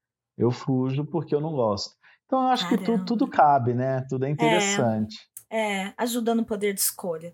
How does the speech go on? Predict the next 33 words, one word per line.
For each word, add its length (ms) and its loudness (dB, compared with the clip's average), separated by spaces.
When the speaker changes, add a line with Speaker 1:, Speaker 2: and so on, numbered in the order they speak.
Speaker 2:
Só 200 -2
acho 260 -2
que 240 -4
Fisales 840 2
é 360 -2
meio 240 -6
difícil 560 -6
pegar 300 -10
no 80 -14
café. 480 -10
<laughs> 280 -12
Speaker 1:
<laughs> 1040 -2
Speaker 2:
Fisales, 840 2
mirtilo. 1160 0
Poxa, 240 4
eu 40 -2
consumo 440 2
muito 240 0
mirtilo, 320 0
mas 160 2
fica 200 -2
difícil, 840 0
entendeu? 720 -2
Porque 300 -6
é 20 0
muito 300 -6
delicado. 1120 -4
E 180 -6
aí, 320 -6
no 120 -12
café 380 -6
fica 200 -10
difícil. 680 -8